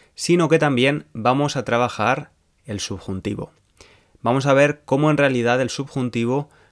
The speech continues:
no es el mayor enemigo del estudiante de español, sino que es una herramienta muy buena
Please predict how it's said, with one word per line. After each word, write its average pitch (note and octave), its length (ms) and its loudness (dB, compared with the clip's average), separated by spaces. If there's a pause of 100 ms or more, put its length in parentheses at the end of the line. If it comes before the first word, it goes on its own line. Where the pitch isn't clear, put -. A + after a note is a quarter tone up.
no B2+ 240 2
es D3+ 140 0
el D3 100 2
mayor A2+ 380 2
enemigo G#2 720 -2
del G#2 180 -4
estudiante G2 480 -4
de F#2+ 60 -2
español, B2 540 -4 (680)
sino D#3 340 0
que D#3 380 0
es - 200 -4
una C#3 300 -2
herramienta C#3+ 720 -2
muy C3 240 2
buena B2 420 0